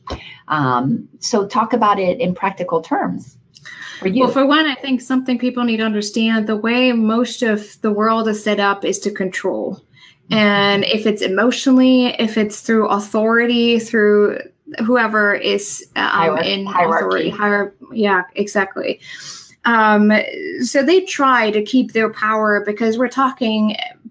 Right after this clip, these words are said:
Speaker 2: authentic power versus external power. Um, external power meaning everything that allows us to feel safe that we can create through outside,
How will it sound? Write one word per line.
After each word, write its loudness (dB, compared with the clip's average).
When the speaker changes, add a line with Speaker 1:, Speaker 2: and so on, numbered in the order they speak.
Speaker 2:
authentic 2
power 0
versus 0
external -2
power. -2
Um, 2
external 0
power 2
meaning 2
everything 2
that 0
allows 2
us 0
to -2
feel -2
safe 0
that -4
we 0
can 0
create 0
through -2
outside, 0